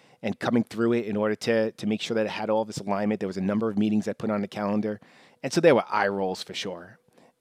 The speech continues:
Um, people were rolling their eyes, they're shaking their heads, "This is, this is ridiculous, this is garbage." But guess what? It worked. <laughs> It worked, it worked well.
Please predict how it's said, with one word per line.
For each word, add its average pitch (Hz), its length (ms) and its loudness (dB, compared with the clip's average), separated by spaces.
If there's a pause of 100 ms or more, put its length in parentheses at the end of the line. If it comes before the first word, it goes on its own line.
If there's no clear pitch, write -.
Um, 98 240 -4
people 110 300 -2
were 101 260 0
rolling 104 320 4
their 98 140 4
eyes, 95 500 -2
they're 120 100 -6
shaking 110 300 -2
their 98 80 0
heads, 185 380 -4
"This - 200 -12
is, 185 220 -16
this - 240 -14
is 92 200 -12
ridiculous, 98 640 -6
this - 160 -12
is 98 100 -12
garbage." 92 600 -6 (320)
But 135 140 -4
guess 165 180 2
what? 143 240 4 (760)
It 135 120 2
worked. - 440 4 (380)
<laughs> - 100 -6
It 185 120 2
worked, 135 320 2
it 123 80 2
worked 147 240 4
well. 123 400 4